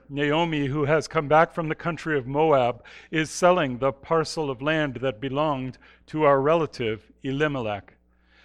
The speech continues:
So I thought I would tell you of it and say, 'Buy it.'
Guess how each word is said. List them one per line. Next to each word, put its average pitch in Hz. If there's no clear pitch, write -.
So 180
I 185
thought 196
I 202
would 185
tell 196
you 139
of 120
it 143
and 147
say, 156
'Buy 165
it.' 113